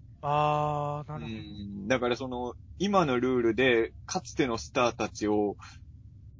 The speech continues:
Speaker 2: あの、ダメな人にさせたくないみたいな、
Speaker 1: うん。
Speaker 2: 多分それはね、どの業界でも、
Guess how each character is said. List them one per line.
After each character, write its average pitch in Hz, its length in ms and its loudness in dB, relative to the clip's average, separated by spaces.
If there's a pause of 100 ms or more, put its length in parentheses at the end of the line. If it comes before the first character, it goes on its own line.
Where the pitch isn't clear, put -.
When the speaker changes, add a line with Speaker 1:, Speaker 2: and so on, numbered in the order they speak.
(360)
Speaker 2:
あ 104 200 2
の、 104 160 -4
ダ 120 160 2
メ 185 160 0
な 147 140 2
人 120 240 -2
に 104 100 -4
さ - 160 -8
せ - 140 -10
た 175 120 2
く 139 120 0
な 139 160 0
い 120 100 0
み 104 140 -2
た 95 200 0
い 95 80 -4
な、 98 420 2
Speaker 1:
う - 80 -8
ん。 - 20 -6
Speaker 2:
多 202 140 -2
分 208 120 4
そ 202 120 2
れ 214 60 6
は 208 80 6
ね、 170 100 2
ど 170 140 6
の 214 120 4
業 202 220 4
界 196 220 2
で 190 100 2
も、 185 340 2